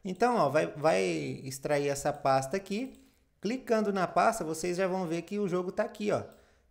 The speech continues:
Tá tudo certinho aqui o jogo, tá certo? É só você clicar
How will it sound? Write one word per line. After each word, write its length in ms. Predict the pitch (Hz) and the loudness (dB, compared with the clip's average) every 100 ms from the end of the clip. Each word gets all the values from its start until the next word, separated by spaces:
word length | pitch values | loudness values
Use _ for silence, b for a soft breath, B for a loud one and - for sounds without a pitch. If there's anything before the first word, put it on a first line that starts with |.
| _ | _
Tá 120 | 143 | -4
tudo 240 | 143 175 190 | -4 -6 -4
certinho 500 | 185 175 160 160 156 | -2 -2 -4 -8 -8
aqui 180 | 156 | -4
o 100 | 185 | -4
jogo, 500 | 151 160 208 208 208 - - | 0 0 0 -2 -6 -10 -6
tá 140 | 139 | -6
certo? 380 | 135 175 208 185 | -2 -2 -2 -4
É 40 | |
só 200 | 170 185 | -2 -2
você 300 | 180 180 180 | -2 -4 -6
clicar 680 | 170 180 175 160 170 185 | -4 -6 -2 2 2 0